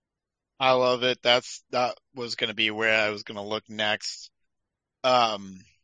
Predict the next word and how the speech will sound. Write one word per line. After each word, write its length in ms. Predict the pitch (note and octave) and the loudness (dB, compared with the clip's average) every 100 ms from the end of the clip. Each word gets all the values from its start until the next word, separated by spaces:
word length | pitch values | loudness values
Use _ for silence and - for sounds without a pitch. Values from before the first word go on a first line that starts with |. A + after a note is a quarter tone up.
| _ _ _ _ _ _ _ _ _ _ _ _ _ _ _ _ _ _ _ - | _ _ _ _ _ _ _ _ _ _ _ _ _ _ _ _ _ _ _ -12
man, 560 | G#2 G#2+ G2+ F2+ F#2+ | -2 0 0 -6 -16